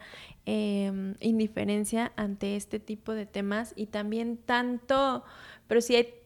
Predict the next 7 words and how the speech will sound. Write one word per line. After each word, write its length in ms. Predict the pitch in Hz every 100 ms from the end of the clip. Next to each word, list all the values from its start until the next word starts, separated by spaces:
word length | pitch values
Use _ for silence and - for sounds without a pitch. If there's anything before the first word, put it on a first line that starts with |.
| _ _ _ _ _
tanta 260 | 240 233 247
ignorancia 420 | 240 226 220 233
es 80 | 226
porque 340 | 220 208 220
hay 140 | 214 208
tanto, 880 | - 220 214 - 233 233 220 202 - -
mm, 800 | 208 208 208 208 208 202 202